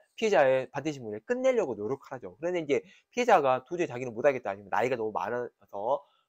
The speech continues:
어, 도저히 힘들어서 못하겠다 그러면 어쩔 수 없죠. 다시 해야 되는데 어쨌든 이럴 경우에는 법정 진술이나 증인 증거에 부정될 수 있다라는 거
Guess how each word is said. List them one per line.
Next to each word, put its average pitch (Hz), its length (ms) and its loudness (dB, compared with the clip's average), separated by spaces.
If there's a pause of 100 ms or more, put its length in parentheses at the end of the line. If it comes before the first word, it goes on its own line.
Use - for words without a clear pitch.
어, 107 340 -2 (120)
도저히 139 220 -4
힘들어서 214 420 0
못하겠다 117 380 0
그러면 104 220 -12
어쩔 143 220 -2
수 117 100 -6
없죠. 104 380 -8 (100)
다시 117 300 -12
해야 127 100 -6
되는데 107 480 -8 (360)
어쨌든 156 320 2
이럴 160 260 6
경우에는 143 600 2 (320)
법정 151 380 0
진술이나 123 460 -6
증인 143 200 -10
증거에 131 500 -6
부정될 147 340 -2
수 123 80 -18
있다라는 131 500 4
거 117 260 -4